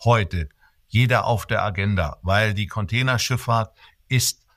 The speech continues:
jetzt nicht ein schmutziges Geschäft, aber wir haben eine riesige Menge an C O zwei, die ausgestoßen wird durch die Containerschifffahrt. Äh, und da muss die Containerschifffahrt ganz einfach was tun. Und das hat auch jeder der Reeder auf dem Zettel, weil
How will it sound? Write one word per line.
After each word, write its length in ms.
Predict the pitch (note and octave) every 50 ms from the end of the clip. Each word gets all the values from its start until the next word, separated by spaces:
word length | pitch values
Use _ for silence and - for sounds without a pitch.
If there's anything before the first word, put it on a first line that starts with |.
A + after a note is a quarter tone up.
| _ _ _ _ -
jetzt 220 | G2 F2+ - -
nicht 180 | A2+ G2+ - -
ein 60 | F#2
schmutziges 580 | - - G#2 B2 B2 - - B2 B2 C3 A#2+ -
Geschäft, 340 | C3+ B2+ - D3 C#3 - -
aber 200 | G2+ G#2 G#2+ G2+
wir 120 | G2+ F#2+
haben 200 | G2 A#2 B2 A2+
eine 180 | G#2 G2+ G#2 F#2+
riesige 500 | F#2 A2+ A#2 A#2 G#2+ A2 G2 G#2 G#2+ G#2
Menge 300 | G2+ G2+ A2 A#2+ A#2 G#2
an 140 | F#2 G#2 F#2
C 160 | - - A2
O 100 | G2+ F#2
zwei, 320 | - - - G#2+ A2 B2+
die 120 | A#2+ G2+ F#2+
ausgestoßen 720 | F2 G#2 A2+ - - B2 A#2 - - B2+ A#2 G#2+ - A#2 G#2+
wird 160 | A2 G2+ - - - - _ _
durch 140 | - C3 B2+
die 120 | B2+ D#3 B2
Containerschifffahrt. 1000 | - A#2 A2 F#2+ - G#2 G#2 F#2+ F2+ F2 - - F#2 - G2+ A2 B2 - - _ - - - - _ -
Äh, 200 | A2+ A2+ A#2 A2
und 160 | G2+ A#2 G#2
da 80 | A2 A2
muss 200 | A2+ A2+ G#2+ -
die 100 | - G#2
Containerschifffahrt 800 | - G#2+ G2 E2 G#2 G#2 G#2 G2+ F#2+ - G#2 E2+ G2+ G2+ F#2+
ganz 240 | - G2+ G2 G2+ -
einfach 340 | F#2+ A2 A2 G2+ G#2+ G#2 F#2+
was 220 | G2+ F#2+ - -
tun. 320 | - - B2+ B2 C3+ B2+ B2 - - - _ _ _
Und 120 | - A#2 A#2
das 260 | A#2+ - - - -
hat 240 | C3+ D3+ - _ _ _ -
auch 320 | - A#2 A#2+ B2 A#2+ B2
jeder 460 | - - - B2 B2+ C3 A#2+ A2 F#2 E2+
der 200 | F2+ F#2+ F2+ E2
Reeder 520 | G#2 A2+ A2+ G2+ A#2 A2+ - - - _ _ _ _
auf 280 | - G#2+ A#2 B2 A#2+ -
dem 260 | - A#2 G#2+ G2 -
Zettel, 480 | - - A#2+ B2+ B2+ D#3 F3+ F#3+ G3 _ _ - - - - - _ -
weil 480 | - A#2 A#2+ C3 C#3+ D#3 F3+ G3+ -